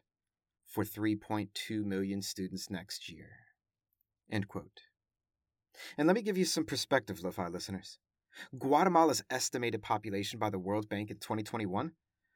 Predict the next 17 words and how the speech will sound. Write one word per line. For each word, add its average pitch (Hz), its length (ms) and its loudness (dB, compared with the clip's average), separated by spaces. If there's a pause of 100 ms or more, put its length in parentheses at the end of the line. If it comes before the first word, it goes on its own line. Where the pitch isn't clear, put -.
(140)
was 117 160 0
about 110 240 2
seventeen 123 800 -2
point 107 420 -2
one 98 340 -2
million 92 360 -2
people. - 440 -14 (840)
And 131 160 4
here, 156 280 6
in 123 300 0
this 139 300 6
program 113 560 2
that's 107 200 0
expanding 120 440 -2
to 107 100 -6
feed 123 320 -6
children, 151 480 -2